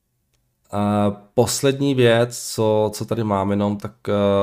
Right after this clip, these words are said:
včera jsem četl na Wall Street Journal docela zajímavý článek, eh, že v posledním čtvrtletí minulého roku docela vyschnul také trh s venture kapitálem. Eh, celkový objem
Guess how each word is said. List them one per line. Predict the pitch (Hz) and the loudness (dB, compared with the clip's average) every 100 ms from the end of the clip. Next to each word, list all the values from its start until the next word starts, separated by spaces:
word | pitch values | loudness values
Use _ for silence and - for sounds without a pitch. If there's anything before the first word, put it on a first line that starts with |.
| 95 | 0
včera | 90 - 98 | -4 -6 -4
jsem | 98 107 | -4 -6
četl | 101 101 110 | -4 -6 -4
na | 104 | -2
Wall | 98 | -2
Street | 95 120 98 | -4 -4 -4
Journal | 98 107 104 | -2 -2 -2
docela | 98 110 | -2 -4
zajímavý | 95 98 92 101 | -4 -4 -4 -4
článek, | 101 101 90 92 92 - _ _ _ _ _ _ - | -4 -2 -2 -2 -6 -14 _ _ _ _ _ _ -6
eh, | 90 90 90 | -2 0 -2
že | 95 | -4
v | - | -6
posledním | - 98 - 104 110 107 | -6 -6 -4 -2 -2 -4
čtvrtletí | - 101 98 107 107 107 | -8 -6 -2 -2 -2 -2
minulého | 101 98 98 104 107 | 0 0 0 0 0
roku | 98 104 | -2 -6
docela | 98 - 120 | -8 -2 -2
vyschnul | 104 101 - 110 107 | -2 -6 -6 -6 -4
také | 104 95 107 | -4 -4 -4
trh | 104 113 | -2 -2
s | 98 | -2
venture | 98 92 123 | -2 -2 -4
kapitálem. | 113 107 101 92 87 82 104 | -4 -4 -2 0 0 -2 -8
Eh, | - _ _ _ _ - 87 87 87 87 87 | -14 _ _ _ _ -10 -6 -2 0 0 -2
celkový | - - 98 101 110 110 - | -4 -2 -2 -2 -2 -4 -4
objem | 98 90 107 104 107 107 113 | -4 0 2 2 2 0 -4